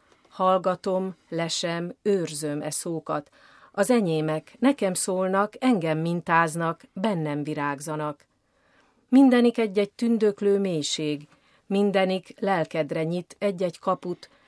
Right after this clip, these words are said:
mindenik szeretetednek oldja le zsilipjeit. Akinek füle van, hallja meg, zengted végig évezredek bolthajtásain, és szavadat erősítve visszhangozzák a századok.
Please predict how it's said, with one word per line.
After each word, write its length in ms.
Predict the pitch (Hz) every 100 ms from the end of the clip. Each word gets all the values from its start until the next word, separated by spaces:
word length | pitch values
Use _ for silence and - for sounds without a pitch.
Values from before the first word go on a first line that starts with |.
| _ -
mindenik 680 | 269 277 233 214 208 - -
szeretetednek 1000 | - - 233 165 156 - 156 151 156 151
oldja 400 | 190 185 165 170
le 260 | 170 180 -
zsilipjeit. 920 | 175 196 160 151 - 151 156 156 - - _ _ _ _ _ _ _ _
Akinek 500 | 202 - 180 170 156
füle 320 | - 190 185
van, 400 | 175 196 214 214 - _ _
hallja 440 | - 247 254 226
meg, 420 | 214 151 143 156 - _ _ _
zengted 600 | 175 214 226 - 208 175
végig 540 | 190 190 175 190 165 -
évezredek 800 | 180 160 160 160 160 156 156 151
bolthajtásain, 1120 | 170 160 160 151 160 156 147 160 156 156 156 - - - -
és 320 | 196 175 -
szavadat 560 | - 202 185 170 170 -
erősítve 800 | 185 180 175 - 175 165 170 160
visszhangozzák 920 | 208 - 196 175 175 156 170 165 170
a 40 |
századok. 760 | 160 151 151 151 143 147 143